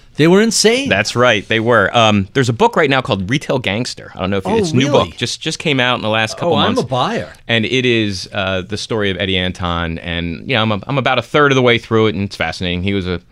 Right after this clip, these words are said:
Speaker 2: character and a criminal, but, um,
Speaker 1: Who
Speaker 2: really
Speaker 1: wrote
Speaker 2: interesting.
Speaker 1: Retail? That wasn't his brother-in-law who wrote it, who was the accountant who went to jail and, and
Speaker 2: No.
Speaker 1: was the one who turned on
Speaker 2: No,
Speaker 1: him.
Speaker 2: but he is prominently featured in the book.
Speaker 1: Yeah, he's a fascinating
Speaker 2: Yeah,
Speaker 1: guy.
Speaker 2: I don't, I
Speaker 1: Um,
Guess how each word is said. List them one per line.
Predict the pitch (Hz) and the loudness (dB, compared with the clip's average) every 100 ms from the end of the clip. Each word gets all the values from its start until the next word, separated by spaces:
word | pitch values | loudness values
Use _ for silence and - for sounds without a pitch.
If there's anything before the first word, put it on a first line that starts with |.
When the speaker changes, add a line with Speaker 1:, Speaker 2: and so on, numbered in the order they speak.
| - - | -20 -8
Speaker 2:
character | - 143 127 123 120 | 0 0 0 0 2
and | |
a | 120 | 0
criminal, | - 123 101 101 | 0 0 2 2
but, | 101 92 - | 2 0 -2
um, | 101 92 90 87 | -4 -2 -4 -4
Speaker 1:
Who | - | 0
Speaker 2:
really | 240 | 4
Speaker 1:
wrote | 247 247 180 | 4 2 0
Speaker 2:
interesting. | |
Speaker 1:
Retail? | 170 135 143 135 | -4 -2 -2 0
That | 151 175 | -2 -2
wasn't | 190 202 | -2 -2
his | 156 | -4
brother-in-law | - 127 165 180 117 104 | -2 -2 0 -2 -2 -2
who | 110 | -4
wrote | 104 131 165 | -2 -2 -4
it, | 90 92 - | -8 -12 -6
who | 117 113 | -4 0
was | 113 98 | -2 -2
the | 110 | -4
accountant | - 120 120 120 113 92 | -4 -6 -6 -4 -6 -4
who | 120 113 107 101 _ _ _ - | -4 -2 -2 -6 _ _ _ -4
went | 120 117 | -2 -2
to | 104 | -6
jail | 101 110 147 123 | -4 -2 0 0
and, | 95 101 - | -4 -6 -6
and | 107 101 98 110 | -8 -6 -6 2
Speaker 2:
No. | 123 113 | 4 4
Speaker 1:
was | 95 | 2
the | |
one | 127 120 | 2 2
who | |
turned | 107 160 185 147 | 0 0 2 4
on | 113 | 4
Speaker 2:
No, | 113 127 123 | 4 6 4
Speaker 1:
him. | |
Speaker 2:
but | 104 | 2
he | 92 - 147 165 156 131 104 - | -2 -4 0 2 2 0 -2 -4
is | 107 95 - _ - | -2 -2 -6 _ -2
prominently | 123 90 | 0 0
featured | 95 - - - | -4 -6 -6 -10
in | |
the | |
book. | 78 117 | -6 -4
Speaker 1:
Yeah, | 117 | -4
he's | 101 147 190 | -4 -4 -4
a | |
fascinating | - 151 147 143 135 135 | -4 -4 -4 -6 -8 -6
Speaker 2:
Yeah, | 104 143 | -4 -4
Speaker 1:
guy. | 156 92 | -6 -4
Speaker 2:
I | |
don't, | 104 | -2
I | |
Speaker 1:
Um, | 143 | 0